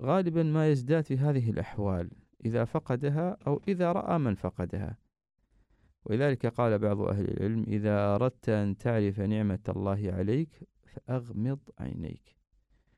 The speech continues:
وفي الحقيقة هي كلمة بليغة، وقس عليها ما سواها من الجوارح، فكم يجد الأعمى من مشقة ونصب وتعب في الوصول إلى مراده وحاجته،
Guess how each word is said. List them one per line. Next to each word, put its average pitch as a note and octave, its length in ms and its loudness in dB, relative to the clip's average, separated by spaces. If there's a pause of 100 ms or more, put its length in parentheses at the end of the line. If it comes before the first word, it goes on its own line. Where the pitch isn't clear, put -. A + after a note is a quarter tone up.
(300)
وفي A#2+ 120 -2
الحقيقة E3 420 -2
هي F#3 140 0
كلمة F#3+ 300 0
بليغة، C3+ 560 0 (480)
وقس G3+ 300 -2
عليها C3 680 0 (140)
ما B2 280 0
سواها A2 540 0
من A2 180 0
الجوارح، G2+ 640 -2 (800)
فكم D3 400 0
يجد A#2+ 340 0
الأعمى A2+ 380 0
من G#2 240 2
مشقة G2 600 -2
ونصب F#2+ 680 -2
وتعب G2+ 460 -4
في - 160 -6
الوصول G2+ 460 -4
إلى F#2+ 320 -2
مراده F#2+ 580 -4
وحاجته، F#2+ 640 -4